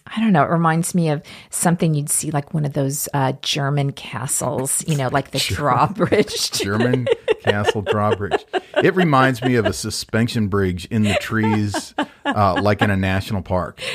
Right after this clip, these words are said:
Speaker 2: That's what it
Speaker 1: Okay.
Speaker 2: reminds me of.
Speaker 1: All right. But if you want to catch a glimpse of what Mount Rainier looked like in its earliest days,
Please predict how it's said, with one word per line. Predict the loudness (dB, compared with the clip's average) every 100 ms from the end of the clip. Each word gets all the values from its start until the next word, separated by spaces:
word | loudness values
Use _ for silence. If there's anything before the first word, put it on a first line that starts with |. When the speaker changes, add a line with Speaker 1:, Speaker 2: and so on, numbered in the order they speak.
| -6
Speaker 2:
That's | 0 0 4
what | 4
it | 4
Speaker 1:
Okay. | 4
Speaker 2:
reminds | 4 2 2 0
me | -2
of. | -2 -2 0
Speaker 1:
All | 4 6
right. | 6 4 0 -8 -10
But | 0
if | 2 2
you | -4 -2
want | 2 2 2 0
to | -4
catch | 0 0 0
a | -4
glimpse | -2 -2 -2 -2
of | 0
what | 2 4
Mount | 2 0
Rainier | -2 -2 -4
looked | -2 -2 -2 0
like | 0 0
in | 0 2
its | 2 0 -2
earliest | 0 2 2 2 0 -2
days, | -2 0 -2